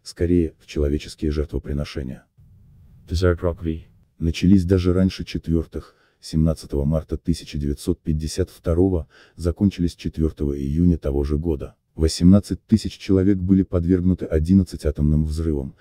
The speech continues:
Speaker 1: с эквивалентом от ноля целых двух десятых до шестидесяти одного килотонн. Через тридцать девять минут после последнего,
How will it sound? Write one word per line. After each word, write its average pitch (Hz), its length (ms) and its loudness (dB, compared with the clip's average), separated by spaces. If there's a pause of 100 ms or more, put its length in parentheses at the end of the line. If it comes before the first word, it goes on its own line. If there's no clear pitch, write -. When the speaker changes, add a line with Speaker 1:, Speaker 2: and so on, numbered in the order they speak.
(140)
Speaker 1:
с - 120 -12
эквивалентом 78 600 -2
от 78 140 -12
ноля 82 240 0
целых 90 380 0
двух 80 320 -2
десятых 78 460 -4
до 78 100 -2
шестидесяти - 680 -2
одного 69 440 -4
килотонн. 69 560 -8 (240)
Через 82 260 -2
тридцать 87 360 0
девять 92 320 2
минут 85 280 2
после 82 260 -8
последнего, 73 680 -6